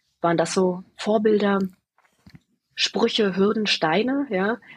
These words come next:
aber am Ende natürlich auch nochmal eine ganz eigene Reise, die im Inneren passiert ist, die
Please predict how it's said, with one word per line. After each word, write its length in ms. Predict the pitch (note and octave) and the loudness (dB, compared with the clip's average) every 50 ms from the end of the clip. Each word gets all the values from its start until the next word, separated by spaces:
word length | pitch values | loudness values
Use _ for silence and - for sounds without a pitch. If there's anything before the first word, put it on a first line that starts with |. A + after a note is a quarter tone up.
| - - | -10 -4
aber 160 | - F#3 G3 G3 | -2 0 2 2
am 120 | F#3+ F3+ | 2 2
Ende 220 | G#2+ E3+ F#3 F#3+ | 2 2 2 2
natürlich 360 | F3+ F3+ E3+ - - E3 - - | 0 0 -2 -4 -6 -6 -6 -6
auch 40 | E3 | -6
nochmal 200 | E3 E3 D#3+ D#3 | -4 -4 -4 -4
eine 80 | D#3+ | -2
ganz 180 | D#3 D#3 D3+ - | -2 -4 -4 -2
eigene 320 | - - D3+ E3+ F#3 F3 E3 | -2 -2 0 0 0 0 0
Reise, 300 | D3+ D3+ D#3 E3 E3+ D#3+ | 0 0 0 0 0 0
die 120 | D#3 D#3+ D3+ | 0 0 0
im 100 | C3+ - | 2 2
Inneren 340 | D#3 F#3 G3 E3+ D3+ C#3+ | 2 4 4 2 0 -2
passiert 360 | - D3+ C#3+ - D#3 D3+ - D#3 | -4 -6 -6 -2 0 0 0 0
ist, 200 | D#3 - - _ - - - - _ _ - | -2 -4 -8 _ -20 -20 -20 -20 _ _ 0
die 260 | E3 D#3+ D#3+ D#3+ D#3 | 2 4 4 4 2